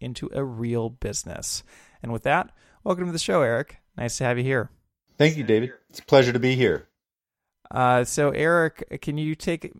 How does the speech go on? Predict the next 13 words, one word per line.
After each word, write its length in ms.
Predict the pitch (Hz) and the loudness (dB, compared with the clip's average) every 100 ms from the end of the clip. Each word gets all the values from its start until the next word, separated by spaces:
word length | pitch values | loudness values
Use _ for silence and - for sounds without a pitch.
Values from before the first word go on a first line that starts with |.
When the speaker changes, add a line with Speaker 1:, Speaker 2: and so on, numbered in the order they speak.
| - | -14
Speaker 1:
me 140 | 139 | -12
back 400 | 131 147 147 - | -2 2 2 -2
to 180 | - 151 | -6 -4
when 380 | 135 143 139 139 | -2 -2 -2 -4
you 320 | 135 139 131 | -4 -4 -2
actually 380 | 131 127 - 131 | -2 -4 -6 -8
got 300 | 127 123 - | -2 -2 -2
into 680 | 123 127 - 135 131 131 120 | -8 -10 -6 -2 -2 -2 -2
this 440 | 120 120 - - - | -4 -4 -6 -12 -14
sourdough 560 | - 127 131 139 139 | -4 0 0 2 0
hobby? 540 | 120 127 135 143 160 - _ _ _ _ _ - - - _ | 0 0 0 -2 -4 -6 _ _ _ _ _ -14 -14 -18 _
Speaker 2:
Yeah, 500 | 123 147 175 90 - _ - | 4 6 6 2 -2 _ -10
it's 320 | 139 - | -8 -8